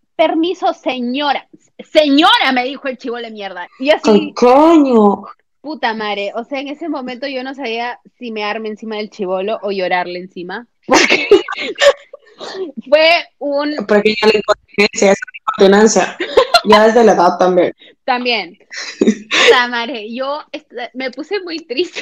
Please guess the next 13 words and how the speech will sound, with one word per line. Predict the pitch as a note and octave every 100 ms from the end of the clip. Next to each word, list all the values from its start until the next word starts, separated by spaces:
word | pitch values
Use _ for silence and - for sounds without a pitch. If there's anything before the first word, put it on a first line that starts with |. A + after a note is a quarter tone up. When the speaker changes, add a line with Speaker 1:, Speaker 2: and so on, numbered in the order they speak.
| -
Speaker 1:
<laughs> | -
ese | F#4+
día | D4+ C#4+ C#4+ -
porque | A#3+ A#3 - - -
sí | B3
me | C#4+
dolió | C#4+ A3+ G#3
que | A3+
me | A3
dijera | G#3+ G#3 F3+ G#3+
"señor" | G#3 F#3 F#3
ese | F#3+ G3
chibolo. | - E3+ D#3 D#3 D#3+ D3